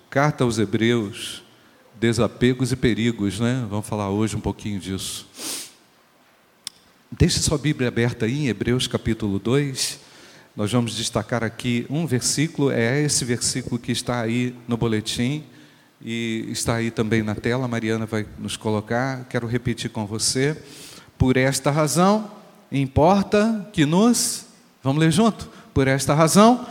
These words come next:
importa que nos apeguemos." Olha que palavra especial. "Por essa razão,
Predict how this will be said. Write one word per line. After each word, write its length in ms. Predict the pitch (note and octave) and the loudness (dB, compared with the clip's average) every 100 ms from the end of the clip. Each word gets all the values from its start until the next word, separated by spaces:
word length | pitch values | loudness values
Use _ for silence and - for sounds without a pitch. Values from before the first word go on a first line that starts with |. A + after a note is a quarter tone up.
| - - - | -16 -20 -6
importa 720 | - D3 D3 F3+ G#3+ - A3+ A3+ - - - | 2 2 8 10 10 10 8 6 -4 -16 2
que 120 | F3+ | 6
nos 540 | F3+ A#3+ A3+ - - - - - - | 10 10 10 6 2 -8 -20 -8 6
apeguemos." 1900 | A3+ A#3+ A#3 A#3+ A3 G3 D#3 E3 G#3+ G3+ F3 C#3 A#2+ A2 G2 - - - - | 10 12 10 8 8 8 6 6 8 8 6 4 4 2 0 -4 -4 -4 -4
Olha 220 | - F#3+ F3+ | 0 0 0
que 160 | - | -6
palavra 800 | - D3+ D3+ D3+ D3+ C#3 C#3 B2 - - | -4 -2 2 2 2 2 0 -2 -12 -10
especial. 840 | - - D3 - C#3 B2 A2 F2+ - - - - | -8 -2 -2 0 2 2 2 -2 -10 -20 -14 0
"Por 120 | B2+ | 4
essa 360 | D#3 G#3 G#3 F#3+ | 4 4 4 4
razão, 600 | F#3+ C3+ C#3+ D3 D#3 | 4 4 6 6 4